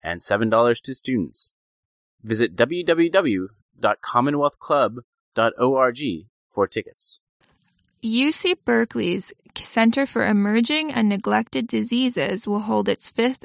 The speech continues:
Speaker 2: annual symposium this year. A variety of speakers will present their work in various areas of infection and host response. The theme of the symposium.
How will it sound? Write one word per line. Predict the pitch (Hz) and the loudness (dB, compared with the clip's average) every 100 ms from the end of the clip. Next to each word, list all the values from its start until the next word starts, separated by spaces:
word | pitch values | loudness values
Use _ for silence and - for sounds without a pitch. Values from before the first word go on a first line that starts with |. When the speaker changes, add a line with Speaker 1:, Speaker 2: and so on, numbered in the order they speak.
| _ | _
Speaker 2:
annual | 214 214 208 202 | 0 2 2 0
symposium | - 208 269 294 247 - 180 | -2 -2 0 0 0 -4 -6
this | - - | -10 -8
year. | 180 175 - _ - _ - _ _ | -8 -8 -14 _ -20 _ -20 _ _
A | 247 | 0
variety | 240 240 233 226 254 302 330 | 4 6 6 6 6 4 2
of | 330 | 0
speakers | - - 262 254 226 202 214 | -4 -4 -2 0 0 -2 -2
will | 214 | -4
present | - 220 233 240 269 | -2 -2 0 0 2
their | 311 311 | 2 4
work | 262 233 220 247 - | 2 0 -2 -4 -4
in | 233 214 | -2 0
various | 220 214 262 285 - | 0 2 2 0 -2
areas | 226 - 214 | 0 0 0
of | 208 | -2
infection | 202 - 220 - - 311 | -6 -2 -4 -2 -8 -2
and | 285 233 | -2 0
host | 226 220 - | 0 -2 -2
response. | 233 - 226 - - - _ - - _ _ | -8 -2 -2 -2 -10 -20 _ -20 -20 _ _
The | 233 | -4
theme | 233 247 269 | 0 2 2
of | 302 | 2
the | 269 | 0
symposium. | 247 220 214 - - - 233 | 0 -2 -2 -4 -6 -8 -10